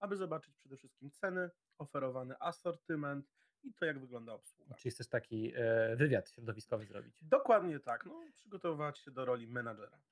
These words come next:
Speaker 2: Oczywiście. A czy ktoś chce z was jeszcze odwiedzić, e, jeden przybyt-, dwa przybytki, których nie,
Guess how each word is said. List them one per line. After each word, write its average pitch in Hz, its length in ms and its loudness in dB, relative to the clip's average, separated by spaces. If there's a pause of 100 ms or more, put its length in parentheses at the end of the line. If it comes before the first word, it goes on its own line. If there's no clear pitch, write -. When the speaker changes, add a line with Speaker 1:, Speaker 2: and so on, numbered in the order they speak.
(120)
Speaker 2:
Oczywiście. 147 460 2
A 143 60 4
czy - 100 -2
ktoś 185 200 4
chce - 180 0
z 156 40 2
was 170 200 6
jeszcze 156 240 2
odwiedzić, 139 800 0
e, 131 960 4
jeden 131 280 4
przybyt-, 135 420 -2
dwa 135 200 6
przybytki, 127 420 -2
których 131 360 -4
nie, 123 420 -4